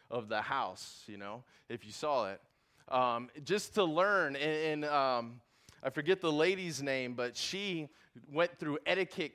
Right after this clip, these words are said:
classes and even took ballet and went to weddings in Charles-, Charleston, South Carolina, to really try and experience what it would be like living there in the nineteen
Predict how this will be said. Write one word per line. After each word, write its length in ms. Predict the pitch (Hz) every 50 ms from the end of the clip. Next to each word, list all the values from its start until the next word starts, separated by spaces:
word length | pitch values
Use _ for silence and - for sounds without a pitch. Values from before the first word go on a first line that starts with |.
| _ _ _
classes 720 | - - 156 147 147 - 113 - - 127 113 107 98 110
and 100 | 117 123
even 240 | 143 175 170 175 156
took 200 | - 196 180 123 135 131
ballet 760 | 143 156 156 165 160 147 143 147 160 175 170 147 123 113 110
and 120 | 113 127
went 160 | 135 160 175 -
to 80 | 180 151
weddings 720 | 131 131 147 180 214 220 202 170 143 120 104 98 - - - -
in 260 | 147 139 135 127 113 117 -
Charles-, 480 | - - 160 147 143 139 127 - - _ -
Charleston, 560 | - - 160 147 135 127 - - - 139 120 120
South 360 | - - 151 135 135 - _
Carolina, 680 | - 151 143 135 127 127 127 131 135 131 123 110 98 - - - - - - _ -
to 140 | 185 165
really 840 | 147 135 139 143 156 190 226 247 254 247 247 247 247 247 240 240 226 - - - - - - _ _ _ _ _ _ - 160 _ _ - _ _ -
try 360 | - - - 208 208 226 247
and 140 | 247 240 240
experience 760 | 214 - - - - - 220 220 226 208 190 180 - - -
what 180 | 180 208 214 226
it 40 | 226
would 140 | 220 208 180
be 200 | 226 226 220 214
like 400 | 214 220 226 233 226 214 180 - - - - - - _ _ -
living 680 | 147 175 185 202 202 196 196 175 147 131 123 120 120
there 360 | 123 139 143 139 131 127 127
in 460 | 120 110 143 151 151 147 147 147 139 127 123
the 140 | 131 151 151
nineteen 600 | 151 156 160 156 - - 170 156 147 147 143 139